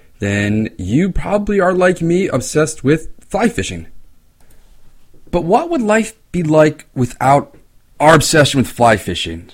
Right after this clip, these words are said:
I'm gonna talk about some things in my daily life that I'm sure are just gonna totally parallel your daily life, so let's get started. First, my house. If I didn't fly fish, what would my house be like?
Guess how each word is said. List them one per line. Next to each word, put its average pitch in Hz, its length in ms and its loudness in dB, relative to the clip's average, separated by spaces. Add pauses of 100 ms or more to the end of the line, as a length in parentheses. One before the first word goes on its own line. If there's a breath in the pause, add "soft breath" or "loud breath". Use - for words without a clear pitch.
(220)
I'm 220 140 0
gonna 302 100 2
talk 247 260 4
about 185 300 4
some 170 160 -2
things 165 300 2
in 139 80 4
my 156 180 6
daily 117 320 2
life 104 320 2
that 113 160 0
I'm 107 100 -2
sure 147 380 2
are 107 140 4
just 104 180 -6
gonna 104 300 0
totally 123 560 2 (340 soft breath)
parallel 127 720 6
your 151 220 4
daily 120 300 4
life, 101 400 -2
so 123 320 -2
let's 123 200 0
get 147 160 0
started. 113 400 2 (540 soft breath)
First, - 540 4
my 135 260 6
house. 113 480 0 (460)
If 143 180 -6
I 208 160 4
didn't 269 160 2
fly 202 300 2
fish, 139 400 -2 (260)
what 190 220 2
would 233 80 -4
my 240 100 0
house 233 320 -2
be 113 140 -4
like? 92 340 -8